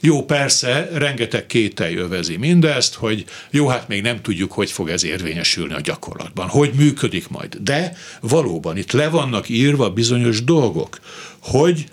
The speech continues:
az Országos Bírói Tanács, ö, független és támadhatatlan,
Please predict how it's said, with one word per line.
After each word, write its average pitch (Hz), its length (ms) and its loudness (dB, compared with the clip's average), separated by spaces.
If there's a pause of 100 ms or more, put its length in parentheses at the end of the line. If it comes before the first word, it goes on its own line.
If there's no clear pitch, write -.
(260)
az 104 760 2
Országos 101 500 0
Bírói 85 400 -4
Tanács, - 560 -4 (160)
ö, 101 340 0
független 113 560 0
és - 240 -2
támadhatatlan, 113 920 -2